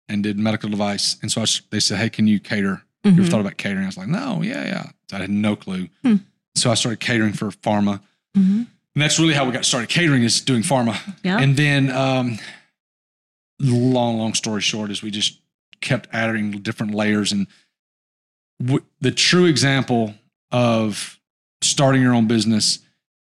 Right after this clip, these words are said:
Speaker 1: and evolving and pivoting when times change.
Speaker 2: Mm-hmm.
Speaker 1: Eventually the meal plan thing phased out.
Speaker 2: Mm-hmm.
Speaker 1: Like, no one wanted to do it anymore.
Speaker 2: Hmm.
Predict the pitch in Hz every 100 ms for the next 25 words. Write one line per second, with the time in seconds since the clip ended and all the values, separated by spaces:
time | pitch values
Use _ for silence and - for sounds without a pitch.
0 | - 117 107 120 123 113 110 107 - _
1 | _ _ 113 101 135 120 110 104 101 _
2 | _ _ - 117 113 95 104 95 - 90
3 | - - _ _ 214 202 156 208 202 214
4 | 151 - 147 120 117 123 120 123 113 107
5 | 110 107 101 - _ _ _ - - 101
6 | - 87 - _ 190 160 180 185 196 110
7 | 110 107 104 - 110 107 101 104 139 127
8 | 127 127 123 110 _ 233